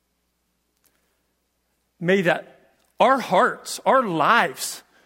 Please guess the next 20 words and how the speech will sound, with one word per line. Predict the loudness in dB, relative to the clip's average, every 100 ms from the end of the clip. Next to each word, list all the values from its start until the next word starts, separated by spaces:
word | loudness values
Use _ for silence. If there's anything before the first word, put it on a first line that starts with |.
| _ _
be | -2 -2
that. | 0 -2 -2 -8 _ _ _ _ _ _
I | -12
have | -6
all | -4 -4
of | -4
these | -8 -8
things, | -8 -8 -8 -12 -14 _ _ _ _ _ _ _ _ _ _ -10
but | -10 -8
Jesus, | -6 -4 -4 -6 -10 -12 -14 _ _
Jesus, | -12 -8 -6
I |
don't | -6 -8
need | -12
to |
say | -14 -16
it | -14
ten | -16 -10
times, | -8 -8 -12 -12
but | -14